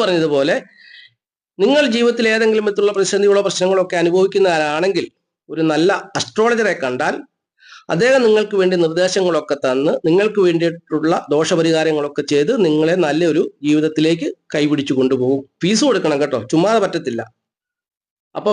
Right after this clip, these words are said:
ഫീസ് കൊടുത്തില്ലെങ്കിൽ പിന്നെ അയാൾ വേദനിച്ചാൽ അയാളുടെ ശാപം നിങ്ങൾക്ക് കിട്ടും. അതുകൊണ്ട് ഫീസ് കൊടുത്തേ എപ്പോഴും ചെയ്യാവുള്ളൂ. അപ്പൊ അതുകൊണ്ട്, ആ, മനുഷ്യരാണ്, കുറ്റങ്ങളും കുറവശങ്ങളും മനുഷ്യ ജീവിതത്തിൽ എപ്പോഴും ഉണ്ടാകും. പിന്നീട് അതൊക്കെ ഒരു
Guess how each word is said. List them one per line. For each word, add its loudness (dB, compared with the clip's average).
ഫീസ് 0
കൊടുത്തില്ലെങ്കിൽ 0
പിന്നെ 2
അയാൾ 2
വേദനിച്ചാൽ 0
അയാളുടെ 0
ശാപം 0
നിങ്ങൾക്ക് 2
കിട്ടും. -2
അതുകൊണ്ട് 2
ഫീസ് 0
കൊടുത്തേ 0
എപ്പോഴും 2
ചെയ്യാവുള്ളൂ. -2
അപ്പൊ -4
അതുകൊണ്ട്, 2
ആ, 2
മനുഷ്യരാണ്, 2
കുറ്റങ്ങളും 2
കുറവശങ്ങളും 2
മനുഷ്യ -2
ജീവിതത്തിൽ 0
എപ്പോഴും 2
ഉണ്ടാകും. 0
പിന്നീട് 2
അതൊക്കെ -2
ഒരു 4